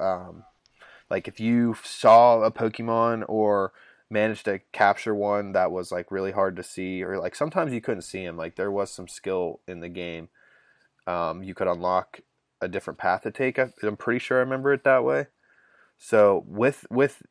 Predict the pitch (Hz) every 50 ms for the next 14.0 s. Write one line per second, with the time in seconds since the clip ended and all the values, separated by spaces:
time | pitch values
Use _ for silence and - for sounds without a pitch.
0 | _ _ _ - 101 104 113 120 117 - - 110 107 110 123 135 123 104 95 95
1 | 92 92 87 - - 98 98 - - - - - 110 107 104 - _ - 104 98
2 | 95 90 85 92 90 92 87 85 85 - 87 85 85 87 87 98 98 101 101 95
3 | 95 95 95 - - - - 104 95 92 90 90 85 - _ _ _ _ _ _
4 | _ _ _ _ _ _ _ - 80 80 80 - - - - 104 92 95 90 -
5 | - 98 98 - - - 90 90 90 90 85 - 90 - - - 90 - 92 87
6 | 82 - 90 87 82 80 - 85 - - 90 90 85 85 80 85 87 85 82 85
7 | - - - _ _ _ _ _ _ _ _ _ _ _ _ _ - 71 50 55
8 | 65 58 57 95 101 101 98 - - 90 90 90 87 - 95 92 87 82 85 90
9 | 90 87 85 85 82 80 82 80 80 80 - _ _ _ _ _ _ _ _ -
10 | _ _ _ _ _ _ _ _ _ _ _ 117 120 120 98 110 117 110 - 131
11 | 127 - - 131 127 - - 123 131 - - 131 156 185 202 190 185 165 147 147
12 | 139 131 135 127 127 123 113 - 127 117 113 107 104 - - 101 98 95 98 101
13 | 104 113 123 127 123 117 107 - 95 101 - - 110 110 104 101 98 92 82